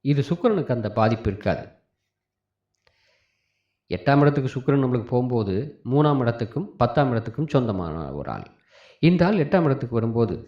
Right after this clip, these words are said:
சுக்கிர பகவான் வக்கரமடையும் காலம், எல்லா வசதிகளும் ஏற்படக்கூடிய காலம், உயர்ந்த செல்வ நிலை அடையலாம் சிம்மராசி அன்பர்களுக்கு.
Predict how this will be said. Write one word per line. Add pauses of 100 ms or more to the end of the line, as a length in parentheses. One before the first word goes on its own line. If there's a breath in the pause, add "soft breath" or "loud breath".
சுக்கிர
பகவான்
வக்கரமடையும்
காலம், (460)
எல்லா
வசதிகளும்
ஏற்படக்கூடிய
காலம், (220)
உயர்ந்த
செல்வ
நிலை
அடையலாம்
சிம்மராசி
அன்பர்களுக்கு.